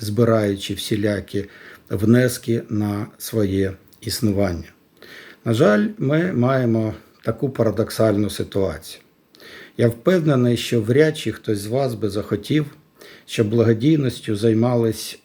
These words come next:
е, лікарі швидкої допомоги під час робочого часу. Навряд чи ви хотіли б, щоб благодійністю під час робочого часу займались водії тролейбусів чи, е, машиністи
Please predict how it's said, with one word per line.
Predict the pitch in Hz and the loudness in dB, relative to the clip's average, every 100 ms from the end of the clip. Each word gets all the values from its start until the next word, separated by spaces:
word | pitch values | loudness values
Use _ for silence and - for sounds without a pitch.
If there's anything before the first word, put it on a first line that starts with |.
| - | -6
е, | 101 101 101 101 98 | -2 0 -2 -4 -2
лікарі | 107 107 117 123 | -2 2 2 2
швидкої | - 117 - - 113 104 | 0 -4 0 2 4 4
допомоги | 104 101 101 120 127 123 120 | 0 0 0 2 0 -2 -2
під | 113 - | -4 -2
час | - 110 107 104 | 0 2 0 -4
робочого | 101 92 95 95 - 90 | -4 -2 -4 -6 -8 -8
часу. | - - 82 - - _ _ - - - - | -10 -12 -12 -16 -20 _ _ -20 -20 -20 -2
Навряд | 117 120 160 175 | 4 6 6 2
чи | - 127 | -2 -2
ви | 131 | -2
хотіли | 151 147 - 156 156 139 | -2 -2 -2 -2 -2 -4
б, | |
щоб | - 127 120 - | -4 -2 -2 -2
благодійністю | 117 135 123 107 135 139 127 117 - 104 | 0 2 4 2 0 0 0 -2 -4 -6
під | - 117 - | -2 -2 0
час | - 131 113 - | 0 2 0 -2
робочого | 110 101 110 101 - 95 | -2 0 0 -2 -6 -8
часу | 87 - 131 135 - 120 - - - | -6 -2 -2 -2 -6 -8 -10 -20 -12
займались | 104 110 107 113 110 107 98 - - | 0 2 4 2 2 0 -2 -8 -12
водії | 92 113 104 113 104 113 113 - - | -2 0 2 2 2 2 2 -2 -4
тролейбусів | 113 104 110 110 101 107 - 104 98 - | -2 2 2 2 0 -4 -2 -6 -6 -10
чи, | - 98 98 95 - | -8 -6 -6 -8 -8
е, | 95 98 95 - - - - | -4 -2 -4 -8 -20 -20 -4
машиністи | 110 107 107 101 101 98 - 101 | -2 0 2 4 2 -2 -6 -6